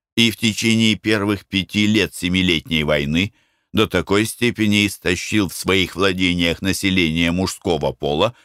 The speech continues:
что все поля оставались невозделанными несколько лет сряду. Он продавал даже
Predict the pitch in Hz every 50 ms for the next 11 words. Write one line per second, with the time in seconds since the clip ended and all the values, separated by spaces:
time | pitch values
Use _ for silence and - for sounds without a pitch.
0 | _ _ _ _ _ - - - 160 151 127 - - 160 156 143 - 143 143 131
1 | 131 131 147 143 - - 143 127 117 120 123 127 127 120 - - 127 123 117 113
2 | 110 92 82 92 95 98 95 101 113 120 120 120 117 120 120 110 101 101 98 -
3 | - - 110 107 98 - 117 107 98 98 101 95 - - - 87 78 80 85 87
4 | 98 87 85 82 67 - _ _ _ _ _ _ _ _ _ - - - 98 151
5 | 196 185 - 196 196 185 160 180 160 147 151 165 170 170 143 151 156 156 143 147
6 | 156 151 139 -